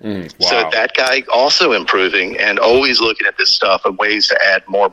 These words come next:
Speaker 2: movement to his pitches.
Speaker 1: So, okay, last thing, and you mentioned Brash, and maybe this is the answer. There must be a guy that you're like, you're, you're excited to,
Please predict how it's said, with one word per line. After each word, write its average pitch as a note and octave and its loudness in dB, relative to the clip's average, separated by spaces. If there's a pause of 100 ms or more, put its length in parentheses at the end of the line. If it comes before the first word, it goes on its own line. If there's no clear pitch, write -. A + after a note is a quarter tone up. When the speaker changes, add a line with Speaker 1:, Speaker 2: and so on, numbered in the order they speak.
Speaker 2:
movement - -8
to - -2
his - -4
pitches. - -4 (340)
Speaker 1:
So, C#3+ 2
okay, D3 2
last C#3+ 2
thing, B2+ 0
and A#2+ -2
you B2+ 0
mentioned C3 -4
Brash, A#2+ 0
and A#2 -8
maybe A#2 0
this G#2+ -2
is G2 -10
the A2 0
answer. A2+ 0 (500)
There C3+ 0
must D3+ 0
be F3+ 2
a D#3 2
guy C3 4
that A2+ 0
you're B2 2
like, A#2 2
you're, A#2+ 4
you're A2+ 4
excited G#2+ -4
to, F#2+ -2